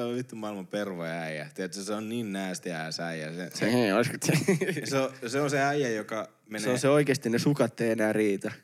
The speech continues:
Speaker 1: Joka aamu, kun se lähtee töihin, niin se tekee perusaamutoimet ja viimeinen asia ennen kuin se avaa oven ja lähtee ulos – niin se nuolasee peukkuu ja etusormea ja vetää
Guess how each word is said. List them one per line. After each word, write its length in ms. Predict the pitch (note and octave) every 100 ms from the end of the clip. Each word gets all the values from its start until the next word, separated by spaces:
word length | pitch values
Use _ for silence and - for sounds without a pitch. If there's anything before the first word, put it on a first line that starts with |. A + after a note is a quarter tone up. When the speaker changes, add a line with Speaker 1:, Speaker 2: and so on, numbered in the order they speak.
| _ _ -
Speaker 1:
Joka 260 | A2+ B2 C#3
aamu, 180 | A#2+ G#2
kun 80 |
se 80 | G#2
lähtee 320 | G2+ F#2 G#2
töihin, 640 | F#2+ G#2+ F#2+ F2 F#2+ F#2 _ _
niin 360 | G2+ G2 F#2 _ _ _ _ _
se 300 | - G#2+ - -
tekee 260 | A2 B2+
perusaamutoimet 1040 | A#2+ B2+ A2+ A2 A2 G2+ G2+ F#2+ F#2+ E2+ _
ja 140 | F#2+ F#2+
viimeinen 500 | A#2 A#2+ G#2+ G#2 G2 -
asia 400 | G#2 G2 F#2 E2+
ennen 280 | G2 G#2 F#2+
kuin 100 | F#2
se 180 | F#2+ E2+ _
avaa 320 | G2 F#2+ E2+ D#2+
oven 480 | F2+ E2 E2+ G2+ - _
ja 80 | E2+
lähtee 400 | E2+ - F2 E2
ulos – 440 | E2+ E2 E2+ - _ _ _ _
niin 280 | F2+ F2 E2+ _ _ _
se 100 | -
nuolasee 680 | F#2+ F#2+ F#2 F2 F2 E2+ - -
peukkuu 380 | A2+ A#2+ A#2+ G2+
ja 180 | F#2+ F#2+
etusormea 680 | F#2+ F#2 F2+ F2 E2 D2+ D2
ja 140 | F2+ F2
vetää 520 | F2 F2 E2+ D#2